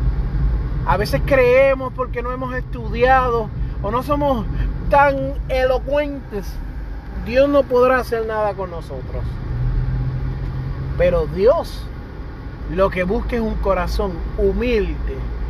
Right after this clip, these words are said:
un corazón contrito. Hay personas que dicen, "No, yo sé, yo hago", y no le dan oportunidad a que sea Dios que sabe, que sepa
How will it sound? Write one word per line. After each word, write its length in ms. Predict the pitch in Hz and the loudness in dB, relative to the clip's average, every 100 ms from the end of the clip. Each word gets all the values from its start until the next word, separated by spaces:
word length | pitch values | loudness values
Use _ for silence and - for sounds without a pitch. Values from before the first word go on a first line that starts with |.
| - - | -6 -4
un 140 | 175 180 - | -4 -4 -2
corazón 480 | 165 151 - 170 160 | -2 0 -2 -2 -4
contrito. 560 | - 147 135 - 233 196 - - - - - - - - - - - - | -4 -4 -4 -4 -4 -4 -4 -4 -4 -6 -6 -6 -4 -4 -6 -6 -6 0
Hay 160 | 240 262 | 2 4
personas 680 | 277 240 - 277 277 254 | 4 2 2 0 0 -2
que 200 | - 226 | -2 0
dicen, 440 | 226 254 - 233 190 - - - - 269 | 0 -2 -4 -4 -4 -6 -8 -6 -6 -2
"No, 260 | 311 294 - - - | 0 0 -4 -8 -4
yo 260 | 262 302 349 | 4 4 4
sé, 440 | - 208 190 156 147 | -4 -2 -2 -2 -6
yo 200 | 294 349 | 0 0
hago", 480 | 247 220 180 - 135 - - - - - | 4 4 2 -2 -6 -6 -8 -10 -10 -8
y 40 | 175 | -6
no 180 | 185 240 | -2 0
le 80 | |
dan 200 | 247 254 | 2 2
oportunidad 760 | 254 202 214 - 214 208 220 202 | 2 0 -4 -2 -4 -2 0 0
a 60 | 190 | 0
que 140 | 170 | -6
sea 360 | - 220 185 156 | -2 0 0 -2
Dios 360 | 185 277 339 | -4 -2 -2
que 140 | - 220 | -2 -4
sabe, 460 | - 160 147 139 139 - - - | -4 -4 -2 -4 -6 -8 -8 -10
que 100 | 170 | -8
sepa 480 | 175 226 196 156 151 | 0 2 2 0 -8